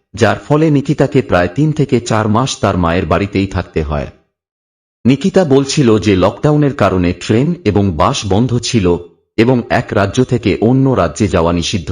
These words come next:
ছিল। এই কারণেই সে আহমেদাবাদে ফিরে যেতে পারেনি। সে শিক্ষিত ছিল এবং নিজের ইচ্ছামতো চলত। অন্যদিকে তার শাশুড়ি রেখা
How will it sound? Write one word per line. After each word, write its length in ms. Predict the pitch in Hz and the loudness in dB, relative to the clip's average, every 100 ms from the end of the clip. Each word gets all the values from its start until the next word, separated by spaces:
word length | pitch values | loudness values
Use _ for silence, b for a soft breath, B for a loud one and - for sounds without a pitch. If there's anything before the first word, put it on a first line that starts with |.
| 85 | -6
ছিল। 220 | - 73 64 - _ _ _ _ _ _ _ _ _ | -6 -6 -8 -12 _ _ _ _ _ _ _ _ _
এই 160 | 139 143 | 0 2
কারণেই 440 | 151 147 190 175 170 | 0 2 2 0 0
সে 200 | - 131 | 0 2
আহমেদাবাদে 680 | 101 113 110 120 113 113 117 | 2 2 2 2 2 2 0
ফিরে 280 | - 107 104 | 0 0 2
যেতে 220 | 104 98 | 0 0
পারেনি। 400 | 85 80 78 73 - _ _ _ _ _ _ _ _ _ | -2 -2 -2 -4 -8 _ _ _ _ _ _ _ _ _
সে 160 | - 160 | 0 2
শিক্ষিত 440 | 156 214 - 185 175 151 | 2 -2 -2 -2 0 0
ছিল 260 | - 120 113 127 | 0 2 2 2
এবং 200 | 117 113 107 | 2 2 2
নিজের 320 | 101 113 131 - | 2 2 2 0
ইচ্ছামতো 460 | 131 - 147 139 139 | -2 -2 0 0 0
চলত। 340 | 135 123 120 90 78 - 127 | 0 0 0 0 -2 -2 0
অন্যদিকে 500 | 143 151 147 127 107 | 2 2 2 0 0
তার 220 | - 92 | 0 -2
শাশুড়ি 460 | - 123 - 143 143 | 0 -4 -2 0 0
রেখা 300 | 107 104 | 0 0